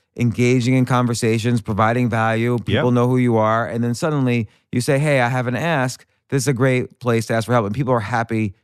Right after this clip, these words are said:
Speaker 1: to help. They're helping you, and it's the same thing. They're helping the other people. So, okay, let's say I've got my mind on a,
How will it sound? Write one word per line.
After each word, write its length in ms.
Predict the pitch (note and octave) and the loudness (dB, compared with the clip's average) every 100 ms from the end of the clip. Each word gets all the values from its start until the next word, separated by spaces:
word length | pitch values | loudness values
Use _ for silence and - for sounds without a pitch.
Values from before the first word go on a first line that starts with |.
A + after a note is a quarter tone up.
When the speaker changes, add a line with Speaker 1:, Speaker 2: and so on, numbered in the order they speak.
| _ - | _ -6
Speaker 1:
to 100 | A2+ | 0
help. 340 | A#2+ G2 - | 0 0 -4
They're 140 | G#2+ G2+ | -8 -4
helping 300 | G2+ G2+ A#2 | -4 -2 -2
you, 180 | D#3 D3 | 0 0
and 80 | A#2 | -2
it's 100 | A2 | -6
the 60 | |
same 180 | G#2 G#2+ | -4 -4
thing. 80 | F#2 | -2
They're 100 | F#2+ | -2
helping 420 | G#2+ G#2+ G#2+ F#2+ _ - | -2 -2 -2 -4 _ -6
the 100 | A2+ | -2
other 140 | A2+ | -2
people. 240 | F#2+ E2+ F2 | -4 -8 -4
So, 160 | C3+ | 0
okay, 240 | D3+ B2+ F2+ - _ - | 0 -2 -6 -10 _ -4
let's 200 | E3+ - | -4 -2
say 140 | F3 | -2
I've 140 | D#3 B2 | -2 -2
got 300 | B2+ - _ _ _ _ | -4 -4 _ _ _ _
my 300 | A#2 A#2+ A#2 | 0 2 2
mind 680 | A2 A2 A#2 A#2 A#2 A2+ - - | 2 2 2 2 0 -2 -4 -4
on 440 | A2 G#2+ G#2 F#2+ - _ _ _ _ | -2 0 0 -2 -8 _ _ _ _
a, 60 | - | -14